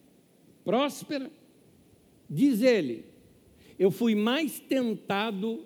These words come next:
a me desviar do Evangelho numa nação cristã e próspera do que eu fui tentado quando estava debaixo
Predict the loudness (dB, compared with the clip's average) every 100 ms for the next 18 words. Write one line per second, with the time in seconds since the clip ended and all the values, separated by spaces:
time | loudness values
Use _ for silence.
0 | -6 -4 -4 -4 -8 -2 0 0 0 0
1 | 0 -2 -6 -4 -2 -2 -4 -8 -14 -20
2 | _ _ _ _ _ _ _ _ _ _
3 | _ _ _ _ 4 6 6 0 -2 -2
4 | -2 0 -2 -2 -4 0 0 0 -4 -10
5 | -20 _ _ _ -4 -4 0 -2 -2 -6
6 | -10 -10 -10 -14 -20 _ _ _ _ _
7 | _ _ _ -6 0 0 0 2 4 2
8 | 0 -4 -2 -2 -2 -4 -4 -4 -6 -6
9 | -6 -8 -8 -6 -8 -8 -6 -6 -6 -8
10 | -8 -8